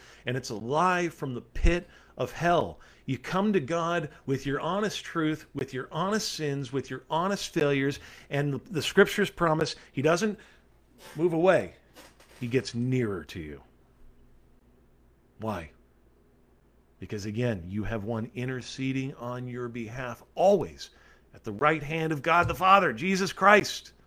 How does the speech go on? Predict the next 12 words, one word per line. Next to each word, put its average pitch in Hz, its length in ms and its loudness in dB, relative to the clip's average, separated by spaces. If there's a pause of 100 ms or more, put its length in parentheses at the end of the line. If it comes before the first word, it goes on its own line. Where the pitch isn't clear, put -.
(1080)
And 107 140 -8
therefore, 110 560 -2
you 107 280 -2
are 104 100 -4
seen 113 400 -4
as 101 320 -10
his 95 240 -12
child, 110 600 -4 (520)
and 87 100 -14
he 113 160 -6
will 104 220 -6
not 104 380 -6